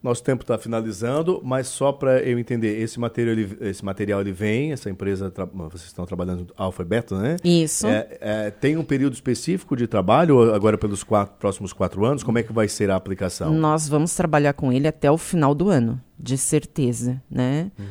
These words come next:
Speaker 2: Dependendo dos resultados,
Speaker 1: Ah, sim, tendo
Speaker 2: a
Speaker 1: bom
Speaker 2: gen-,
Speaker 1: resultado.
Speaker 2: exato.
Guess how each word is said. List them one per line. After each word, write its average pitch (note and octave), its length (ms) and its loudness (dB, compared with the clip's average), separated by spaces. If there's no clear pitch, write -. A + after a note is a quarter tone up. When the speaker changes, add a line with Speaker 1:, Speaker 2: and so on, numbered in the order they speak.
Speaker 2:
Dependendo D3 680 4
dos D3 180 0
resultados, D#3+ 800 2
Speaker 1:
Ah, A3+ 60 2
sim, F#3+ 120 0
tendo - 160 -2
Speaker 2:
a D#3+ 60 2
Speaker 1:
bom D#3+ 60 4
Speaker 2:
gen-, A2+ 100 2
Speaker 1:
resultado. A#2 400 0
Speaker 2:
exato. D#3 680 2